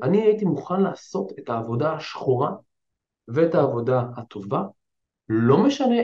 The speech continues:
באיזה, אה, מעמד אני נמצא, לא משנה כמה עובדים יש לי,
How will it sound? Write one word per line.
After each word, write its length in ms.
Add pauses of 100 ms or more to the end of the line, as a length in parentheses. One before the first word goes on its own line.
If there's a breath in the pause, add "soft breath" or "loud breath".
(160)
באיזה, 580 (460)
אה, 160
מעמד 580
אני 340
נמצא, 320 (400)
לא 80
משנה 300
כמה 180
עובדים 480
יש 320
לי, 180